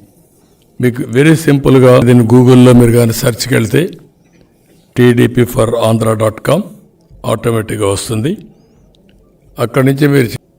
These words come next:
పార్టీకి కాంట్రిబ్యూట్ చేసే అవకాశం వస్తుంది. అది కాంట్రిబ్యూట్ చేసిన తర్వాత పార్టీ కూడా మీకు ఆటోమేటిక్‌గా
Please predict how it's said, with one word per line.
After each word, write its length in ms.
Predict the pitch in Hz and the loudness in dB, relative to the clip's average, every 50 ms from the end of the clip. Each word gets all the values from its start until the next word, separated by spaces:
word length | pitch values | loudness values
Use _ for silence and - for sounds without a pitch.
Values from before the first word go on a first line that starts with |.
| _ _ - | _ _ -4
పార్టీకి 600 | 117 117 110 113 - 139 123 - - 120 110 107 | -4 -4 -4 -4 -4 -6 -6 -6 -6 -10 -10 -8
కాంట్రిబ్యూట్ 580 | - 113 117 117 110 - 113 117 107 - - | -8 -6 -6 -6 -6 -6 -8 -8 -8 -8 -8
చేసే 200 | 120 110 - - | -8 -8 -6 -8
అవకాశం 400 | 110 107 104 110 107 - - 113 | -8 -8 -6 -8 -8 -8 -8 -10
వస్తుంది. 380 | 104 - - - 120 123 147 202 - - - _ _ _ _ _ _ _ _ _ _ _ _ _ _ _ - | -10 -10 -10 -10 -8 -8 -8 -8 -10 -12 -20 _ _ _ _ _ _ _ _ _ _ _ _ _ _ _ -10
అది 140 | 113 120 113 | -6 -6 -6
కాంట్రిబ్యూట్ 680 | - - 120 127 131 131 143 135 135 131 - - - | -4 -2 -2 -2 -2 -2 -4 -4 -4 -4 -6 -6 -6
చేసిన 240 | 123 107 - 131 120 | -6 -6 -6 -8 -10
తర్వాత 260 | 117 135 143 151 127 | -8 -8 -8 -8 -8
పార్టీ 340 | - - 117 113 113 - 127 | -6 -6 -6 -6 -6 -6 -6
కూడా 160 | 117 120 117 | -4 -4 -4
మీకు 460 | 117 120 117 113 117 110 101 98 98 - _ _ _ _ _ - | -4 -6 -6 -6 -8 -8 -8 -10 -12 -18 _ _ _ _ _ -10
ఆటోమేటిక్‌గా 680 | 120 120 120 117 139 135 127 120 113 113 101 87 87 87 | -6 -6 -4 -2 0 0 0 -2 -4 -6 -10 -16 -16 -18